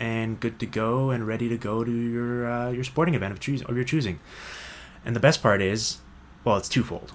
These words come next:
One is that this is a great time of year to be using SeatGeek if you haven't already, because we're getting into this sweet spot of the sports calendar with basketball and hockey starting, with M L B playoffs, with the N F L season in full swing. So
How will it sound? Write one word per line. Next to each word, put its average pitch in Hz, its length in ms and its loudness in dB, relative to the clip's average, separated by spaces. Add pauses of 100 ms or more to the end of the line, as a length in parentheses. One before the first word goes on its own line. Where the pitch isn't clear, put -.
One 147 380 4 (200)
is 113 300 4
that 107 200 2
this 107 140 2
is 110 100 -2
a 107 60 0
great 104 260 -2
time 101 220 0
of 98 40 -2
year 98 380 -2
to - 100 -4
be 95 120 -4
using 92 260 -4
SeatGeek 95 380 -6
if 95 100 -4
you 92 80 -4
haven't 90 240 -4
already, 90 380 -2
because 85 760 -6 (300)
we're 95 80 -4
getting 92 300 -2
into 92 140 -8
this 92 160 -4
sweet 92 300 -4
spot 90 320 -2
of 87 120 -2
the 92 60 -6
sports 90 360 -6
calendar 90 560 -4
with 87 360 -6
basketball 87 460 -4
and 85 80 -6
hockey 120 260 0
starting, 113 680 0
with 85 140 -6 (260)
M 95 100 -4
L 87 140 -4
B 87 160 -8
playoffs, 113 800 2
with 90 120 -4
the 87 80 -8
N 90 160 -4
F 90 140 -8
L 85 160 -4
season 104 340 -6
in 101 120 -8
full 104 200 -4
swing. 101 580 -6
So 92 360 -4